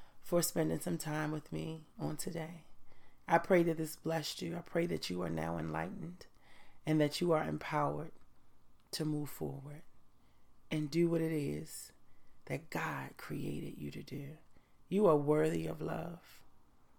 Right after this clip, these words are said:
Don't rob yourself of it because of paranoia. Let God send you somebody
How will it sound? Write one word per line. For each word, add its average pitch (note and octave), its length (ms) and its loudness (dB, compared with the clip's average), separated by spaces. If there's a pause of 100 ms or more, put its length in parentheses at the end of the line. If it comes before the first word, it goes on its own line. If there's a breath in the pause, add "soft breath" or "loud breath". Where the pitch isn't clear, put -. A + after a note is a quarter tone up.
(100)
Don't E3+ 260 8
rob D3+ 280 0
yourself E3 500 -6
of D3+ 180 -8
it D3 120 -10 (680 soft breath)
because D3 280 -4
of D#3+ 120 -4
paranoia. C#3+ 760 -6 (1200 soft breath)
Let E3+ 340 6
God D#3 340 0
send E3 400 2
you E3 120 -2
somebody D3 800 -2